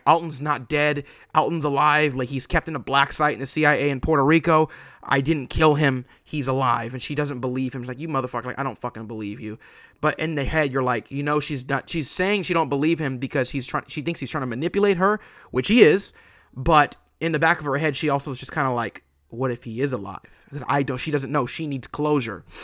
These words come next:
And while he is tr-, about to transfer the money over, he tells Ted, and Teddy is already fucking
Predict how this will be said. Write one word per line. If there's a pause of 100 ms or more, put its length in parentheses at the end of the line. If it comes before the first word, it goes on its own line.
(300)
And (1400)
while
he
is
tr-,
about
to
transfer
the
money
over, (280)
he
tells
Ted,
and
Teddy
is
already
fucking